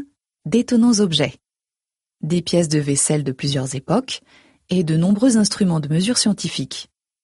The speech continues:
Elle les collectionne. Tandis que j'observe un ancestral chronomètre à aiguille,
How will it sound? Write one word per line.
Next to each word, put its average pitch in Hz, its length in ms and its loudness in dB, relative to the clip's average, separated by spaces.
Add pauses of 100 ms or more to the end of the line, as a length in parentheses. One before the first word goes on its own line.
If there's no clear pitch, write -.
(380)
Elle 156 140 0
les 151 80 -2
collectionne. 147 580 -2 (1500)
Tandis 240 320 0
que 214 100 2
j'observe 208 480 2
un 151 140 0
ancestral 208 580 0
chronomètre 165 540 0
à 139 80 -4
aiguille, 190 480 -2